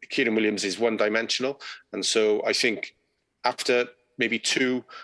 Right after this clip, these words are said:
or three international <laughs> appearances, he will be analysed to death, and everyone will know what's happening every time he gets the ball.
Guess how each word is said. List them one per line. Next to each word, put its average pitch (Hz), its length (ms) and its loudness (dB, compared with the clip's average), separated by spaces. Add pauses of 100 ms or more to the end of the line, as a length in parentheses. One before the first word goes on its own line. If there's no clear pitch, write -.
(140)
or 107 160 -2
three 120 720 0 (360)
international 107 540 0
<laughs> - 20 -2
appearances, 104 580 -2
he 117 80 -2
will 113 60 0
be 117 140 2
analysed 110 440 0
to - 60 -8
death, 101 280 -2
and 104 80 -2
everyone 98 380 -2
will 92 60 -4
know 95 80 -2
what's 95 160 -2
happening 104 260 -2
every 95 140 -2
time 98 100 0
he 98 60 -4
gets - 180 -4
the 92 60 -14
ball. 95 260 -6